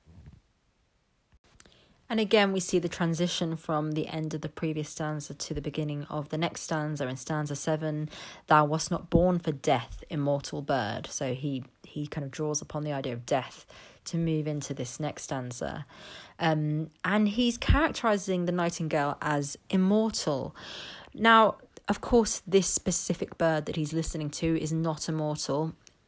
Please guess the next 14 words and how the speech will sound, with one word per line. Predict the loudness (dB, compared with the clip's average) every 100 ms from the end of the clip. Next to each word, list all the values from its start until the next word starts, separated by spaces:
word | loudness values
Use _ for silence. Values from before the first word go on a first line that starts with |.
| 2
but | 8 8 8 -2 -6 -10 -20 -20 -14 0
what | 4
he's | 4
saying | 4 4 4 0
is | 0
that | 2 2 -2 _ -20 -20 _ _ -14 -12 -8
nightingales | 2 6 8 6 6 6 6 6
and | 4
their | 4
song | 4 4 2 0
has | -4
been | -4 -2
kind | -2
of | -2